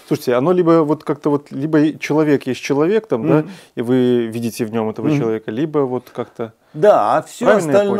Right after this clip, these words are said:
Speaker 1: понял, да?
Speaker 2: какие-то черты, э, узнаются. А вот это вот я за-, наблюдал в сербской церкви, вот. А вот это типичная американская церковь, а вот это наша русская, совершенно неповторимая.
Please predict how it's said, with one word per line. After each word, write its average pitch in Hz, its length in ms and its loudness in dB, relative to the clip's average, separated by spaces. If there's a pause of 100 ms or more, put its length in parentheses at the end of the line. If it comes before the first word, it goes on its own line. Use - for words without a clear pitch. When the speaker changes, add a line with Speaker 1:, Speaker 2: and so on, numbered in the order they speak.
Speaker 1:
понял, 196 140 2
да? 127 40 -2
Speaker 2:
какие-то 190 520 -2
черты, 170 920 -2
э, 131 380 0
узнаются. 139 960 -2
А 185 320 0
вот 160 220 -4
это 160 220 -2
вот 139 200 -4
я 131 160 -4
за-, 123 180 -8
наблюдал 113 500 -4
в 104 60 -12
сербской 104 500 -8
церкви, 98 720 -10
вот. 110 360 -8
А 120 120 2
вот 151 160 2
это 139 180 -2
типичная 120 580 -10
американская 107 760 -8
церковь, 95 480 -14
а 110 80 0
вот 135 160 0
это 139 200 2
наша 123 480 -6
русская, 101 480 -10
совершенно 95 460 -16
неповторимая. 98 800 -12